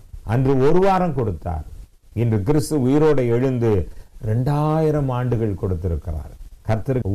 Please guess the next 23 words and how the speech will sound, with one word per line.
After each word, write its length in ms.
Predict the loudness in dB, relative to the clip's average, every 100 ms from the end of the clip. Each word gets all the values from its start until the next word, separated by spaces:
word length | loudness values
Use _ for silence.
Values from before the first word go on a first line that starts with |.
| 2
ஒரு 160 | 4 4
நாள் 340 | 4 4 4
போல 320 | 4 2 4
இருக்குன்னு 360 | 2 0 -2 -2
சொல்லுது 240 | -2 -2 0
ஆயிரம் 360 | 0 0 0
வருடம். 360 | 0 0 -2 -6 -12 -20 _ -20 -20 _ -4
ஆனபடினாலே 920 | 0 2 2 2 2 2 0 0 -2 -6 -14 _
அவருடைய 440 | 0 2 4 4
கணக்கு 380 | 4 2 0 0
என்னன்னு 300 | 2 2 2
நமக்கு 340 | 2 0 -2
தெரியாது. 680 | -2 0 0 0 0 -2 -4 -10 -6 0
தினசரி 600 | 4 4 2 2 2 4
ஆயத்தம் 460 | 2 2 0 0 0
உள்ளவர்களா 400 | 0 0 2 2
இருக்க 240 | 0 0 -2
வேண்டும். 420 | 0 -2 -2 -6 -10 -6 0
எஜமான் 460 | 4 4 4 4 4
கொடுத்துட்டு 360 | 2 2 0 0
போயிட்டான் 460 | 0 2 2 0 -4
அந்த 300 | -6 -4 0 2 2 2 0 0 2
தோட்டத்தை, 420 | 4 6 4